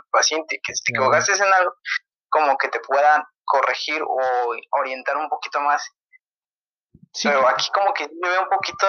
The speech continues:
Speaker 1: limitado esa comunicación al, en ese sentido.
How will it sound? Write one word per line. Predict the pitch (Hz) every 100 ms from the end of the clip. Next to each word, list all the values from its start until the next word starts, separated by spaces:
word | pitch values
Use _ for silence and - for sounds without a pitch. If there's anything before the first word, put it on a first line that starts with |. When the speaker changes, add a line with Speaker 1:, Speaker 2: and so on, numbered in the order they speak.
| 190
Speaker 1:
limitado | 160 131 - 156
esa | 175 190
comunicación | 185 185 175 170 135 - 143 156
al, | 135 - - - _ _ _ _ -
en | 135
ese | 139 147
sentido. | 135 117 117 120